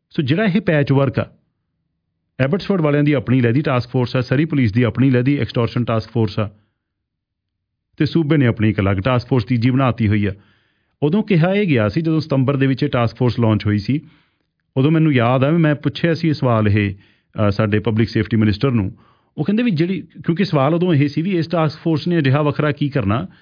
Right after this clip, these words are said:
ਜਿਹੜਾ already ਲੋਕਲ ਟਾਸਕ ਫੋਰਸਿਜ਼ ਨਹੀਂ ਕਰਦੀਆਂ ਪਈਆਂ। ਉਹਨਾਂ ਨੇ ਕਿਹਾ ਸੀ ਵੀ ਨਹੀਂ, ਜਿਹੜੀਆਂ ਹੁਣ ਲੋਕਲ ਟਾਸਕ ਫੋਰਸਿਜ਼ ਨੇ, ਉਹਨਾਂ ਨੇ ਇਸ ਪ੍ਰੋਵਿੰਸ਼ੀਅਲ ਟਾਸਕ ਫੋਰਸ ਦੀ ਅੰਬ੍ਰੇਲਾ ਹੇਠ ਕੰਮ ਕਰਨਾ, ਵੀ overarching ਬਾਡੀ ਇਹ ਹੋਏਗੀ।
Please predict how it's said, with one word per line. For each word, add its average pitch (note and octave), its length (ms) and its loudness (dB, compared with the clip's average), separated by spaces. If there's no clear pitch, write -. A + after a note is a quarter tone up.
ਜਿਹੜਾ D3 260 0
already D#3+ 380 0
ਲੋਕਲ D3 400 2
ਟਾਸਕ C#3+ 320 -2
ਫੋਰਸਿਜ਼ C#3+ 380 0
ਨਹੀਂ D3+ 180 2
ਕਰਦੀਆਂ G#2 340 0
ਪਈਆਂ। - 200 -12
ਉਹਨਾਂ - 80 2
ਨੇ F#3+ 60 2
ਕਿਹਾ G3 140 0
ਸੀ G#3+ 100 -2
ਵੀ A#3 60 0
ਨਹੀਂ, A3+ 100 0
ਜਿਹੜੀਆਂ D#3 260 0
ਹੁਣ F#3 100 2
ਲੋਕਲ C#3+ 320 0
ਟਾਸਕ C#3+ 260 -2
ਫੋਰਸਿਜ਼ A#2+ 380 -2
ਨੇ, D3 280 0
ਉਹਨਾਂ F#3+ 240 0
ਨੇ G3+ 120 0
ਇਸ D#3 380 -2
ਪ੍ਰੋਵਿੰਸ਼ੀਅਲ E3 720 -2
ਟਾਸਕ C#3 340 0
ਫੋਰਸ D3 260 -2
ਦੀ E3+ 100 -2
ਅੰਬ੍ਰੇਲਾ C#3 360 2
ਹੇਠ C#3+ 160 2
ਕੰਮ C#3 220 2
ਕਰਨਾ, A2 240 -2
ਵੀ D3+ 80 -2
overarching E3 640 0
ਬਾਡੀ C3+ 240 2
ਇਹ D3 100 2
ਹੋਏਗੀ। G2 380 -2